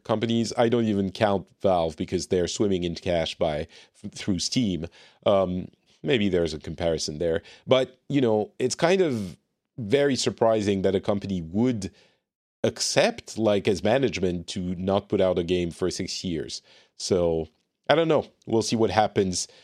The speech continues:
in twenty twenty-two, I guess. <laughs> Hopefully. Uh,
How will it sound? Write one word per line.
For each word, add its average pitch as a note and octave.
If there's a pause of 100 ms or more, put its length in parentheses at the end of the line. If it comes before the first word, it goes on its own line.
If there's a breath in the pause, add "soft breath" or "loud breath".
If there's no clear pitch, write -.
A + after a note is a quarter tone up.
(200 soft breath)
in F#2+
twenty F#2
twenty-two, B2 (120)
I A2
guess. - (320)
<laughs> -
Hopefully. D3+ (240 soft breath)
Uh, C#3